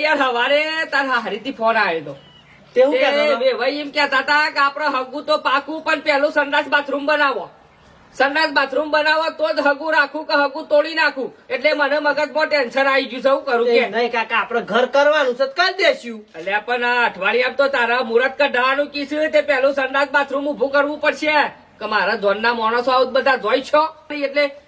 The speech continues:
Speaker 1: સંડાસ બાથરૂમ તો અત્યારે ઘર આગળ જોવાય યાર.
Speaker 2: તે જોવા તો કરાઈ દ્યો.
Speaker 1: પણ હું વિચાર કરું છું કે
Speaker 2: હા.
Speaker 1: એક અઠવાડિયામાં આ બધો કારીગર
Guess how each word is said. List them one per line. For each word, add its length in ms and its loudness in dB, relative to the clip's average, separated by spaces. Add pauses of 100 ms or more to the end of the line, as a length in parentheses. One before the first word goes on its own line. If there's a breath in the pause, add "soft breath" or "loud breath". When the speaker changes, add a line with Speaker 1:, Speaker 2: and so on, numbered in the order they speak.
(100)
Speaker 1:
સંડાસ 380 0
બાથરૂમ 320 -4
તો 80 0
અત્યારે 360 2
ઘર 240 -2
આગળ 280 -4
જોવાય 420 0
યાર. 180 0 (680)
Speaker 2:
તે 120 -2
જોવા 340 2
તો 80 -4
કરાઈ 480 0
દ્યો. 240 0 (380)
Speaker 1:
પણ 220 -4
હું 160 0
વિચાર 440 0
કરું 240 -4
છું 140 -6
કે 80 0
Speaker 2:
હા. 260 2
Speaker 1:
એક 160 -4
અઠવાડિયામાં 760 0
આ 140 2
બધો 260 0
કારીગર 520 0